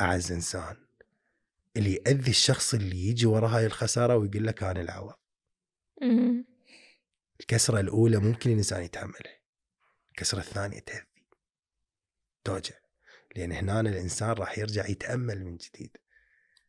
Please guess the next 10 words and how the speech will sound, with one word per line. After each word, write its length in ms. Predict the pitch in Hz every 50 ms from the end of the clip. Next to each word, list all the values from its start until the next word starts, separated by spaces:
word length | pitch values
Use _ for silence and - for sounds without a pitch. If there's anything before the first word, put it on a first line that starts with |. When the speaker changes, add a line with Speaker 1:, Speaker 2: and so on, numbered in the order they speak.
| _ _
Speaker 1:
كأنما 460 | - 92 95 110 117 117 110 104 98 107
أنت 180 | 110 - -
اليوم 460 | 104 101 107 110 120 127 127 - - -
شخص 360 | - - 120 - 123 113 -
يوقع 320 | 117 107 117 117 113 98 95
من 260 | 104 101 98 98 - - _ - -
مكان 320 | 98 - - 110 110 104
عالي 440 | 90 85 98 95 92 90 87 90 104 _ _ _ _ _ _ _
وبقى 600 | - 104 95 92 101 104 - - 104 98 95 98
عايش، 460 | 92 92 92 90 85 - - - -